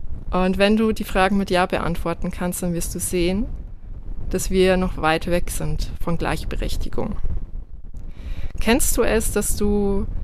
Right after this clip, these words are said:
privat oder beruflich schon mal diskriminiert wurdest, weil du eine Frau bist? Wurde zu dir schon jemals gesagt,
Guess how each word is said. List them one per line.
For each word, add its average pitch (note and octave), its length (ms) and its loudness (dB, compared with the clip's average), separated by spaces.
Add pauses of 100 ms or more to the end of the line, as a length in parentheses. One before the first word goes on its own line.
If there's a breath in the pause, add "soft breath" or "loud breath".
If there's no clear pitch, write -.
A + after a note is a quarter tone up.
(300)
privat E3+ 680 4
oder F3+ 260 0
beruflich E3+ 960 -2 (140)
schon - 200 -2
mal F3 120 4
diskriminiert F3+ 800 2
wurdest, D#3 420 -2
weil D3+ 140 2
du D3+ 80 0
eine D3+ 220 0
Frau D#3+ 360 2
bist? - 480 -4 (2250)
Wurde D4+ 600 4
zu - 160 -2
dir A#3 200 4
schon A3+ 200 4
jemals G3+ 400 4
gesagt, F3 640 -2